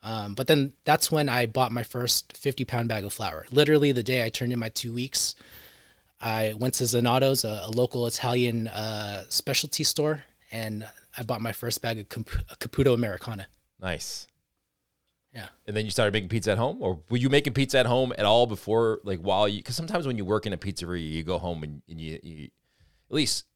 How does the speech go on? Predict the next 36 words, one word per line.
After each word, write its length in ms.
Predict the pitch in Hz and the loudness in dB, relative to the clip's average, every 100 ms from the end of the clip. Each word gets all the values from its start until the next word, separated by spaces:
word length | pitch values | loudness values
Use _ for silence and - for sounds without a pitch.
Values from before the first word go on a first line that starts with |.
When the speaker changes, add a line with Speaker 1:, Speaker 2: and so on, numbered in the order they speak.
| _ | _
Speaker 2:
me, 460 | 98 95 69 - _ _ - | -6 -6 -6 -12 _ _ -10
although 200 | 120 160 | -2 0
sometimes 340 | 180 185 214 190 | 0 -2 -2 0
I 80 | |
like 220 | 143 135 - | 2 0 0
pizza 280 | 104 - 78 | -6 -4 -2
that 240 | 95 90 | -2 -2
much 260 | 95 90 80 | -6 -6 -2
where 80 | |
I 60 | 82 | -2
was 120 | 80 | -2
like, 120 | 82 | -4
"You 140 | 92 120 | -4 -2
know 120 | 131 | -2
what? 100 | - | -4
It's 140 | - | -8
just 320 | 76 127 - - | -6 -4 -4 -2
different. 360 | - - 69 | -2 -2 -8
I 100 | 69 90 | -4 -2
make 180 | 87 | -4
pizza 260 | - 95 90 | -4 -4 -2
at 80 | 82 | -2
home 200 | 87 87 | -4 -6
even 160 | 82 | -6
though 100 | 87 | -6
I 80 | 78 | -6
made 200 | 78 80 | -6 -8
pizza 260 | 90 82 87 | -8 -10 -10
all 220 | - 76 | -8 -8
day." 360 | 69 69 101 127 _ _ _ - | -8 -8 -8 -10 _ _ _ -4
But 120 | 120 | 0
sometimes 320 | 160 156 117 | 4 4 2
you 60 | 117 | 0
don't 120 | 92 | 0
want 200 | 80 | -4
to. 120 | - | -8